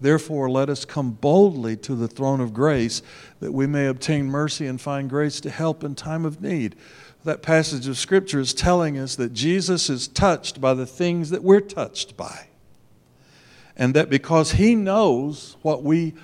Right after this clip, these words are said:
are feeling, he is able to represent us before the throne of God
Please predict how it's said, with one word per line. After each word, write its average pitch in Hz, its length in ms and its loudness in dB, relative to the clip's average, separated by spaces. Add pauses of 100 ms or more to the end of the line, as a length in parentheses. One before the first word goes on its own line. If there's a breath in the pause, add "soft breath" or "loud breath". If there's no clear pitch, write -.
(120 loud breath)
are 135 140 2
feeling, 160 640 2
he 156 200 2
is 139 180 0
able 170 300 0
to 143 80 -2
represent 151 680 0
us 117 400 -2 (400 loud breath)
before 131 540 0
the 120 140 -4
throne 127 400 -6
of 113 160 -10
God 101 520 -4